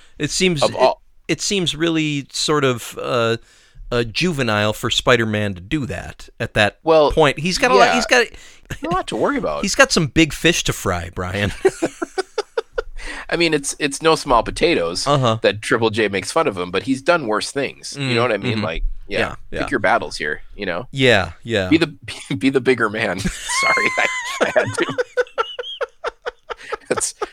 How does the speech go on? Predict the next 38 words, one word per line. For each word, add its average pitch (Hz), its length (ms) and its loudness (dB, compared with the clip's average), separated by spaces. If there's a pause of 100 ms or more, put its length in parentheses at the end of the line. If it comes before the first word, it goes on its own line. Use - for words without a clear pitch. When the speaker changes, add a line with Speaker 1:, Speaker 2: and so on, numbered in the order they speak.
Speaker 2:
I 101 60 0
think 117 160 -2
I'm 104 100 2
the 110 80 2
most 101 220 0
proud 98 200 2
of 92 60 4
that 90 160 2
one, 92 140 -4
though. 95 140 -2
I 95 80 0
have 107 200 0
no 98 160 -2
regrets 92 580 0
on 120 100 2
that - 360 -4
one. - 140 -4
<laughs> - 60 -14 (1900)
Speaker 1:
Uh, 254 420 -2
but 196 200 2
yeah, 208 200 8
he 165 120 0
does 214 220 2
start 190 280 0
a, - 220 -4
he 160 80 -4
does 196 220 0
start 185 240 0
a 156 40 4
fire 165 360 4
by 113 420 4
flipping 156 480 -2
that, 110 260 2 (160)
uh, 110 240 0
cigar 123 540 2
into 120 160 0
the 104 100 -6
trash. 101 640 0